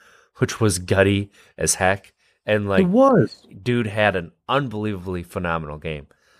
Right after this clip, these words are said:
Speaker 2: He played
Speaker 1: Um,
Speaker 2: fifty-nine, fifty-eight minutes.
Speaker 1: Yeah.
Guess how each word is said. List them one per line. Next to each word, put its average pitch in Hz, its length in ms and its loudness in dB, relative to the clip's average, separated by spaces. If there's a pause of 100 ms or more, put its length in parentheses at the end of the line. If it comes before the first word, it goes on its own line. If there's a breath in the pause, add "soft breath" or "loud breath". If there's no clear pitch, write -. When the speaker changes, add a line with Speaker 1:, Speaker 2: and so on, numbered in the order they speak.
(180)
Speaker 2:
He 180 80 2
played 202 240 4
Speaker 1:
Um, - 60 -12
Speaker 2:
fifty-nine, 165 760 2 (120)
fifty-eight 170 600 0
minutes. 135 520 2
Speaker 1:
Yeah. 92 240 -6